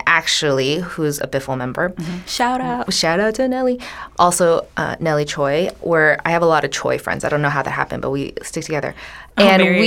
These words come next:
Speaker 2: H K Choi. Oh my gosh.
Speaker 1: Exactly.
Speaker 2: Yeah.
Speaker 1: So we, full disclosure, we're, like, a bottle and a half in, like, day drinking wine.
Speaker 2: Oh.
Speaker 1: And this is the type of friends we are at Biffle. We go deep.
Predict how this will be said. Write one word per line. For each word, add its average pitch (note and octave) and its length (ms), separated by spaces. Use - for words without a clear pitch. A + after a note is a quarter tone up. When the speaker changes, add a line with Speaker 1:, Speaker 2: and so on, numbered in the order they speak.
Speaker 2:
H A#3+ 40
K A#3+ 240
Choi. E3 300
Oh F3 80
my D#3+ 140
gosh. D#3+ 100
Speaker 1:
Exactly. F#3 300
Speaker 2:
Yeah. F3 320
Speaker 1:
So G3+ 240
we, G#3 840
full G#3+ 240
disclosure, F3 720
we're, E3 200
like, D#3+ 160
a E3+ 60
bottle D#3+ 580
and E3+ 100
a E3+ 40
half D#3+ 360
in, E3 640
like, D#3 180
day D#3+ 200
drinking E3 480
wine. F#3 520
Speaker 2:
Oh. C4+ 460
Speaker 1:
And F#3 500
this A3+ 260
is - 80
the C5+ 160
type G#3 240
of F#3+ 80
friends D#3+ 280
we D#3 120
are A#2+ 180
at - 180
Biffle. - 480
We A3+ 300
go F4 200
deep. - 600